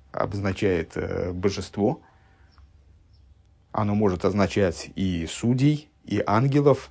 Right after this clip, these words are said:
ну, то есть вот разные и си-, просто силы. Так вот, Раши там объясняет Бней Элейким, нит Малохим. Объясняет не, э, об-, истолковывает слово Элейким там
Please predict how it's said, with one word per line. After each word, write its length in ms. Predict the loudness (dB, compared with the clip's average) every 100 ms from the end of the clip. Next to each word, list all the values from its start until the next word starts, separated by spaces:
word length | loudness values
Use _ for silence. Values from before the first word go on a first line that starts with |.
| -10
ну, 180 | -4 -2
то 100 | 0
есть 140 | 2
вот 260 | 2 0 -4 -8
разные 500 | 0 0 0 -2 -4
и 280 | -2 -4 -4
си-, 260 | -6 -6
просто 380 | 2 4 4 2
силы. 560 | 0 4 6 8 6 2 _ _ _ _ _ _ _ _ _ _ _ _ _ _ _ _ _ _ _ _ _ _ _
Так 180 | -4 2
вот, 160 | 4
Раши 380 | 8 8 8 4
там 300 | 4 4 4
объясняет 580 | 2 0 0 4 4 4
Бней 420 | 0 2 2 2
Элейким, 640 | 2 2 0 0 2 4 4
нит 220 | 2 2
Малохим. 640 | 4 6 6 4 -2 -10 -12 -20 _ _ _ _ _ _
Объясняет 680 | -2 0 0 2 6 6 4
не, 320 | 2 4 6
э, 480 | 6 6 6 4 2 -2 -18 _ -10 -10 -12 -12
об-, 220 | -6 -4 -2 -2
истолковывает 840 | 2 4 6 6 6 6 4 4
слово 400 | 0 2 4 4
Элейким 640 | 4 2 0 -2 0 0
там 400 | 0 2 0 -2